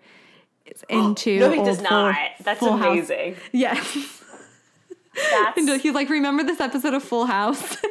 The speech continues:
Speaker 2: It's like, <laughs> 'cause he knows. And I think that Fuller House is,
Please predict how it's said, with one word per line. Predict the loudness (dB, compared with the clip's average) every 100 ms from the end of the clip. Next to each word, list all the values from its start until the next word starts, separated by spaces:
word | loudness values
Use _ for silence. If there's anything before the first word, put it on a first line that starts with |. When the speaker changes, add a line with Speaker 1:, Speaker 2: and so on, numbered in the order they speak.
| -2
Speaker 2:
It's | -2 -4 -4
like, | 0 0 0 -6 -2 -2 0 0 2 0 0 -2 -4 -4 -10 -6 -6 -2
<laughs> |
'cause | -2
he | 2 0
knows. | 2 0 0 0
And | 0
I | 0
think | -2 -2 -2
that | -2 -4
Fuller | -4 -4 0 2 2 0 0
House | 0 -2 -2 -4
is, | -4 -2 -4